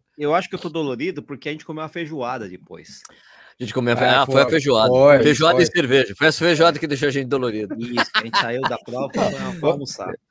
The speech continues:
Speaker 1: Foi isso.
Speaker 2: Aquela
Speaker 3: Outra
Speaker 2: feijuca
Speaker 3: coisa
Speaker 2: foi boa, velho.
Speaker 1: Foi
Speaker 2: Porra.
Speaker 1: boa.
Speaker 3: Outra vantagem de você correr na boa é você não acabar com a sua noite de Réveillon, né, velho?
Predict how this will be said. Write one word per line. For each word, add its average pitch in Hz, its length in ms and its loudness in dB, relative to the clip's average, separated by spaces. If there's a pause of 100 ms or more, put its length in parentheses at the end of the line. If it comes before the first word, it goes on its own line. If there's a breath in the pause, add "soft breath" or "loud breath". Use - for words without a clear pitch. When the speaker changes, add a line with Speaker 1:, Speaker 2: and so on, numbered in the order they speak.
(140)
Speaker 1:
Foi 127 120 -10
isso. 113 60 -6
Speaker 2:
Aquela 147 140 4
Speaker 3:
Outra 147 140 -2
Speaker 2:
feijuca 143 200 6
Speaker 3:
coisa 185 160 6
Speaker 2:
foi 160 180 0
boa, 120 440 2
velho. 107 320 -4 (120)
Speaker 1:
Foi 131 120 -6
Speaker 2:
Porra. 127 160 -4
Speaker 1:
boa. 123 100 -6
Speaker 3:
Outra 156 160 -2 (320)
vantagem 147 240 2
de 135 60 -4
você 139 260 0
correr 131 240 2
na 127 140 2
boa 120 220 2
é 160 40 4
você 185 240 -2
não 196 80 -2
acabar 165 400 2
com - 80 -6
a 190 40 -4
sua 208 140 2
noite 202 240 0
de 202 60 0
Réveillon, 202 460 2
né, 147 100 2
velho? 98 240 -4